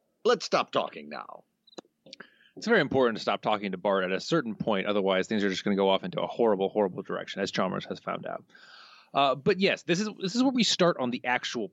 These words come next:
Speaker 2: plot, uh, because we see that, oh, Chalmers has another way of teaching kids like Bart. And, uh, it seems to be working. Bart is actually excited about all this, although, as happens with kids like this, it's gonna go in a bad direction eventually.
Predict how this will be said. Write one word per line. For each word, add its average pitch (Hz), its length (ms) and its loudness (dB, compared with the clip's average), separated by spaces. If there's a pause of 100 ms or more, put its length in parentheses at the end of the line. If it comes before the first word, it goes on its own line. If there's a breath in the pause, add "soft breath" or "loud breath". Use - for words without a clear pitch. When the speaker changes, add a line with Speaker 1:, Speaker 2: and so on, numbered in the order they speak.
Speaker 2:
plot, - 500 -6 (240)
uh, 95 220 0
because 101 300 -2
we 120 80 2
see 131 160 0
that, 113 160 0
oh, 165 220 6
Chalmers 175 440 2
has 123 300 0
another 113 500 0
way 107 320 4
of 95 140 -2
teaching 95 500 -4 (400 soft breath)
kids 131 240 -2
like 104 240 -2
Bart. - 380 -4 (440)
And, 98 460 0
uh, 98 380 4 (500)
it 120 160 -2
seems 127 260 0
to 156 60 0
be 147 40 2
working. 196 280 2
Bart 110 240 4
is 107 100 2
actually 113 340 0
excited 175 280 2
about 107 200 2
all 92 180 2
this, - 400 -12 (200)
although, 107 380 2 (460 soft breath)
as 107 180 2
happens 104 400 0
with 107 140 -4
kids 110 200 0
like 107 180 2
this, 117 280 0
it's 214 380 0
gonna 262 160 2
go 220 160 4
in 214 40 4
a 208 40 2
bad 202 200 4
direction 190 360 0
eventually. 98 360 -4